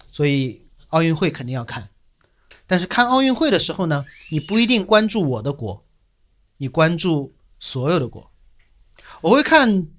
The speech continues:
在电视机前看男子一百米或二百米的比赛。如果你看过最近的一百米或二百米的比赛，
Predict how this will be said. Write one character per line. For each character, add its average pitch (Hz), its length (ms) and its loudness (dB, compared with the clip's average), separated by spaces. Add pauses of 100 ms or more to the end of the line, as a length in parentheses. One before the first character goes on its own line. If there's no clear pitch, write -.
(500)
在 214 100 2
电 220 180 4
视 214 140 0
机 214 180 -2
前 151 460 -4 (180)
看 180 280 2
男 156 200 0
子 151 160 -2
一 170 140 -4
百 147 220 2
米 147 180 -4
或 147 220 -4
二 175 260 0
百 139 220 0
米 127 180 -4
的 110 180 -6
比 104 240 -14
赛。 104 360 -10 (1300)
如 185 120 -2
果 269 80 4
你 - 100 0
看 285 260 -2
过 202 380 4 (220)
最 277 240 4
近 247 240 2
的 170 120 2
一 208 80 -4
百 190 240 6
米 170 160 2
或 151 140 -4
二 190 220 2
百 151 160 4
米 143 120 -2
的 135 60 -2
比 117 160 -8
赛， 117 360 -4